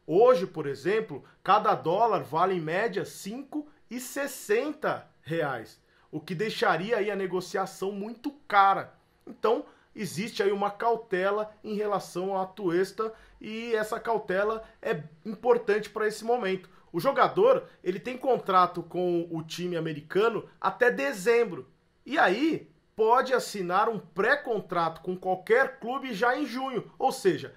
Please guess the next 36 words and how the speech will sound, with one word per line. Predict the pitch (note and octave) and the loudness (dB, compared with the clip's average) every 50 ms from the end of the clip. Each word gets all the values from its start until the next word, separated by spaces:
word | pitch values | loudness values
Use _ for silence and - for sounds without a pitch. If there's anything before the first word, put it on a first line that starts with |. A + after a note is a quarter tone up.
| - _ _ | -20 _ _
pra | - G#3 | -4 -2
que | G3+ - C4 C#4+ | -2 -2 -2 0
gastar | - C#4+ B3+ - - A3+ A3 | 4 4 4 4 2 -2 -2
um | G3+ G3 | -2 -4
dinheiro | E3 D3 E3+ E3+ F3 F#3+ | -4 -4 -4 -2 -2 -2
agora, | G3+ F#3+ G3+ A3 A#3+ C4+ | -2 -2 -2 -2 0 0
sendo | C4 - - C4 A#3+ - | -2 -4 -6 -10 -10 -12
que | - A3 | -6 -4
daqui | B3 B3 B3 B3+ | -4 -2 -2 -2
a | - | -4
pouco | - - A3+ A3+ - B3+ | -4 -4 -6 -6 -6 -8
ele | A#3+ - | -10 -8
pode | - A#3 A#3 G#3 A3 | -4 -4 -4 -4 -4
vir | G#3 F#3+ A#3+ A#3+ A3 | -8 -10 -10 -10 -10
de | F#3 C4+ | -12 -10
graça? | - A#3 A3 G3 G3+ G3 - - - _ _ - - - | -4 2 4 4 4 4 2 -10 -20 _ _ -20 -12 -2
O | D3 D#3+ | 2 2
Los | G3 A3+ B3+ B3+ - - - | 4 6 6 6 4 4 2
Angeles | F3+ F#3 E3+ D#3+ - - C3 B2 A#2+ G#2+ - - - - - | 2 2 2 0 -2 -6 -10 -14 -16 -16 -18 -20 -20 -20 -20
já | - - - G3 A#3 C#4 | -8 0 4 6 6 6
sabe | - - - - G3 F#3 G3 A#3+ - D4+ A#3+ | 4 0 -4 0 2 4 6 6 4 2 0
do | F#3 A3 | -8 -8
interesse | G#3 - - F#3 E3+ F3 G3 F#3+ - - - F3+ E3 D#3+ - - - - | -4 0 2 4 6 6 4 4 2 -2 -6 -6 -6 -8 -10 -16 -20 -20
do | - - - - F#3 A3 C4 C#4 | -20 -18 -2 4 6 6 6 6
Palmeiras | - C4+ A#3+ G#3+ F#3+ D#3+ D3 D3+ D#3+ F#3 G#3+ A3+ A#3+ A#3+ A#3+ - - - - _ - | 6 4 4 4 4 2 0 2 2 2 4 2 2 0 0 -6 -14 -20 -20 _ -2
e | - B3+ | 2 2
aí | A#3+ F#3+ G3 A3+ - - - _ | 4 4 2 0 -4 -12 -18 _
deve | B2+ B2 F#3 G3 G#3+ A3+ A#3 F#3+ A#3 A3 | -4 0 2 2 2 2 0 0 -2 -6
conversar | - - A3+ A3+ F#3+ A3+ G#3+ F#3 - - - F#3 F#3 G3 G3 F#3+ | -8 -6 -4 -2 0 0 0 0 -2 -2 0 2 2 2 2 -2
com | - G#3 G#3 G#3+ G#3+ | -4 -4 -4 -2 0
o | G#3+ | 0
atleta | G#3+ G#3 G#3 - - E3 E3+ F3 F#3 F#3 - - G3+ G3 G3 - - - - | 0 0 -2 -4 -4 -2 0 0 0 0 -2 -4 -6 -6 -8 -10 -16 -8 -2
pra | F#3+ G3+ G#3 | 2 2 2
verificar | F#3+ F#3+ G#3 G#3 G#3 - G3+ F#3+ - - F3+ F3 F#3+ G3+ G#3 G3+ - - - - | 4 2 0 -2 -2 -6 -10 -14 -12 -4 0 2 4 4 2 0 -4 -14 -6 0
a | - F#3+ | 2 4
vontade | G3 E3 D#3+ A#3 A#3+ B3 A3 - - - F#3 F#3+ G3 G3+ G#3 F3 F#3+ G#3+ G#3+ G#3+ | 4 4 4 4 4 4 2 -4 -2 2 4 4 4 4 2 0 -6 -10 -10 -12